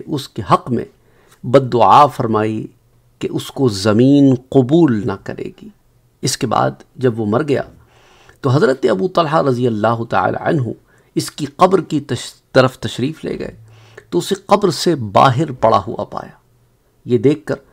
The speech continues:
उन्होंने वहाँ के लोगों से दरियाफ़्त फरमाया कि ये क्या बात है कि एक शख्स को तुम दफन करते हो और उसे कब्र उठाकर बाहर फेंक देती है, कि ज़मीन इसे कबूल ही नहीं करती, तो आखिर क्या मामला है? तो उन्होंने बताया कि ये मामला एक दफ़ा का नहीं है,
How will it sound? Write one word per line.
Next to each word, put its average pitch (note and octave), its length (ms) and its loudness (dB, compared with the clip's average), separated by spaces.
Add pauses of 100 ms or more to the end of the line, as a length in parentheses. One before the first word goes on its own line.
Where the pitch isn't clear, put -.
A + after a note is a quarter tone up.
(180)
उन्होंने C#3+ 300 2
वहाँ G#2 280 0
के B2 120 -6
लोगों A#2 260 0
से A#2 160 -8
दरियाफ़्त G#2 400 -4
फरमाया G#2 460 -4 (400)
कि D3+ 80 -6
ये F#3 180 -4
क्या F#3+ 260 0
बात - 300 -2
है - 120 -20 (600)
कि A#2+ 100 -2
एक A2 140 -6
शख्स - 280 -8
को B2+ 160 -4
तुम A#2 220 -4 (100)
दफन D3 360 -2
करते C#3+ 360 -6
हो A#2+ 180 -8 (100)
और A#2 80 0
उसे A2+ 220 -6 (160)
कब्र C3 200 2 (180)
उठाकर G#2+ 400 -4
बाहर G2 380 0
फेंक B2 280 -4
देती - 260 -10
है, C#3+ 120 -20 (520)
कि F#3 100 -4
ज़मीन D#3 440 2
इसे G3+ 200 -2 (140)
कबूल G3+ 300 0
ही C#3+ 120 0
नहीं A2 240 -2
करती, - 420 -20 (880)
तो - 80 -8
आखिर F3 320 -4 (100)
क्या C4+ 140 0
मामला C#3 360 -2
है? G2+ 160 -12
तो B2+ 120 -6
उन्होंने D3+ 220 -2
बताया F#2+ 440 -4
कि D#3 160 -10
ये C#3+ 320 -4
मामला A2 500 0
एक - 300 -4
दफ़ा A2+ 300 -6
का B2+ 160 -6
नहीं C3 300 -2
है, G2 200 -6